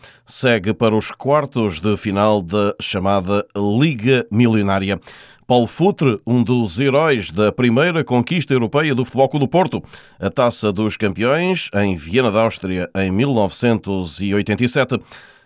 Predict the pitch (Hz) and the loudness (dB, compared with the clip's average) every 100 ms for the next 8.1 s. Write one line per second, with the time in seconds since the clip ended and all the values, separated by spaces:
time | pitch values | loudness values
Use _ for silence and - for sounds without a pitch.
0 | - 165 170 156 151 127 151 160 151 151 | -8 -6 -2 0 2 2 0 -2 -2 -2
1 | 127 - 196 233 202 196 - 127 90 110 | -2 -2 0 2 0 0 0 0 2 2
2 | 131 185 151 170 - 156 156 151 - 101 | 0 0 -2 -2 -2 -2 0 -2 -6 -2
3 | 104 101 - 135 - 117 - 101 82 110 | -2 -2 -4 -2 2 0 0 -4 -2 -2
4 | 175 113 120 160 - 104 87 101 87 92 | 0 2 2 0 -2 -4 -2 -4 -2 -4
5 | 92 - 123 127 139 - - - _ _ | -2 -2 2 2 0 -4 -20 -20 _ _
6 | 156 147 135 143 127 139 104 120 123 123 | -2 0 0 0 0 -2 2 2 2 2
7 | 127 151 131 107 98 139 131 135 - 104 | 2 4 2 0 0 0 0 0 2 2